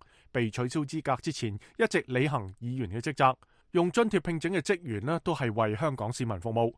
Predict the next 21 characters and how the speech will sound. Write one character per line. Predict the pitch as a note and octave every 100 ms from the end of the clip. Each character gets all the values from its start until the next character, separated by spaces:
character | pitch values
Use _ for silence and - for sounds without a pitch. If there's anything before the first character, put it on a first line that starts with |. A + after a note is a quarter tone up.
| _ _
梁 | B2+ C#3+
國 | A3 G3+
雄 | D3
就 | E3
質 | D#3+ A3
疑 | C#3 B2 C3+
特 | - D#3
首 | - F3+
林 | G#3+ A#2+
鄭 | A#2+ C#3+ C#3
月 | D3 C3+
娥 | A2+ A#2 B2
透 | - E3+
過 | E3+ E3+ E3
向 | D#3+ E3 D#3+ D#3+
四 | - E3 D#3+
個 | D#3
人 | C#3+ A2 A2+
追 | G3 F3+
討 | C3 C#3
接 | D3